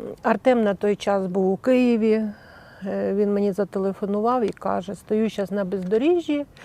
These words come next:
не знаю, чи їхати до вас у Суми, чи їхати на Чернігів». То я йому сказала: «Їдь на Чернігів». Якраз дружина була в Чернігові.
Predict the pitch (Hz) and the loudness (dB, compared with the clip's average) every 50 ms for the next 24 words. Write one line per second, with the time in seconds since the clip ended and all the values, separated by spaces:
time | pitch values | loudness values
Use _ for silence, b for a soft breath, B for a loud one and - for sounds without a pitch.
0 | B B B B B B 214 214 196 208 233 220 214 208 - - 220 214 214 208 | B B B B B B -2 0 2 2 2 2 2 0 0 -2 -2 0 0 0
1 | - 214 208 185 214 202 214 214 214 - 233 226 - - 359 381 349 277 - - | -2 -2 -2 0 2 2 2 2 2 0 -6 -8 -4 -2 0 2 0 0 0 -2
2 | 202 214 240 - 240 214 - 202 196 - - 190 180 165 - - 160 - - - | -2 -2 -2 -2 -2 -2 -2 -4 -6 -6 -8 -10 -10 -8 -10 -10 -12 -12 -14 -16
3 | - - - - - B B B B B B B B B B B B B B - | -18 -20 -20 -20 -20 B B B B B B B B B B B B B B -20
4 | - - - 233 247 254 269 277 277 277 269 262 262 262 254 247 247 240 233 220 | -20 -6 0 2 2 4 4 4 4 4 4 4 4 4 6 6 6 4 4 4
5 | 208 240 254 262 277 262 240 226 - - - 220 226 220 220 202 247 277 - 269 | 4 4 4 6 4 2 0 0 -2 -2 0 2 4 4 4 4 2 0 2 2
6 | 277 247 - - 240 202 180 170 143 165 180 - 170 170 165 - - 247 247 220 | 0 0 0 -2 -2 -2 -2 -2 -2 -4 -4 -4 -4 -4 -2 0 2 2 2 2
7 | 196 196 202 190 214 226 202 196 196 190 196 196 190 185 - - 185 190 214 247 | 2 0 -2 0 0 0 0 0 0 0 0 0 0 0 -2 -6 -4 -2 -2 -2
8 | 302 339 - 339 330 349 339 | -2 -2 -4 -4 -2 -2 -4